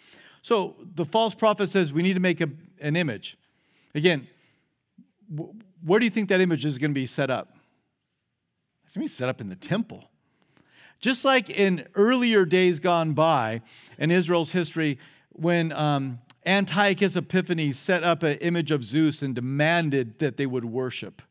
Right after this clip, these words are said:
Um, the Antichrist is gonna do something like this as well, an image of himself, probably like what Nebuchadnezzar did. So, "Bow down and worship me," but it's gonna be set up at the temple.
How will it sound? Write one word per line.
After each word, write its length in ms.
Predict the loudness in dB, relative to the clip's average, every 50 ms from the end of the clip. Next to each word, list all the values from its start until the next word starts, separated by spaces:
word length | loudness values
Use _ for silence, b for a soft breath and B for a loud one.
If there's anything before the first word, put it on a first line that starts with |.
| b b b b b b b b b b b b
Um, 200 | b 0 0 0
the 840 | -2 -10 -14 -18 -18 -20 -18 -14 -12 -12 -12 -12 -6 0 2 2 4 4
Antichrist 640 | 2 2 2 0 -2 -2 0 0 2 2 2 0 -2
is 100 | -4 -2
gonna 180 | -2 0 0
do 160 | 0 0 0 -2
something 580 | 0 -2 -4 -4 -2 -4 -4 -2 -4 -6 -8 b b b b b b b b
like 300 | 2 4 4 4 4 2
this 240 | -2 -4 -4 -2 -4
as 120 | -4 -2
well, 260 | 0 2 2 4 2
an 80 | 2 0 0
image 260 | 0 2 2 2 2
of 120 | 0 -2 0
himself, 720 | -2 -2 -4 -4 -4 -2 0 2 2 2 -2 -4 _ -4
probably 480 | -2 -2 -2 -2 -2 -4 -2 0 0
like 220 | 2 0 0 0 -2
what 120 | -4 -4
Nebuchadnezzar 840 | -2 -2 -2 -2 -2 -2 -4 -4 -4 -2 0 0 0 0 -2 -4 -4
did. 300 | -4 -4 -6 -6 -8 -12 _ b b b b b b b b b b b
So, 140 | b -14 -10
"Bow 320 | -2 2 4 4 6 6
down 240 | 6 4 4 4 2
and 80 | 0 0
worship 240 | 0 0 0 -2 -4
me," 60 | -2
but 120 | -2 -2
it's 120 | -2 -2 -2
gonna 80 | -2
be 60 | -2
set 220 | -2 0 0 0 0
up 80 | 0
at 80 | 0 -2
the 80 | -6 -4
temple. 500 | 0 2 2 2 2 -2 -6 -8 -8